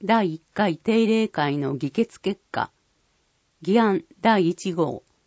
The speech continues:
専決処分の承認について、令和四年度、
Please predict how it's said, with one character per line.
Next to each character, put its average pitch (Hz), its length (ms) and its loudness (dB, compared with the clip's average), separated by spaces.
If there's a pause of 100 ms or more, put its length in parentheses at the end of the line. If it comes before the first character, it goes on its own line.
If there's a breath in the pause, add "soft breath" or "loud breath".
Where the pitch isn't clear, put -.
(140)
専 240 280 2
決 233 320 -2
処 - 160 -2
分 165 240 2
の 147 100 0
承 190 260 0
認 220 280 2
に 190 160 2
つ 175 160 -4
い 160 120 0
て、 - 280 -12 (640)
令 233 240 4
和 170 140 2
四 165 200 2
年 156 280 2
度、 131 240 -6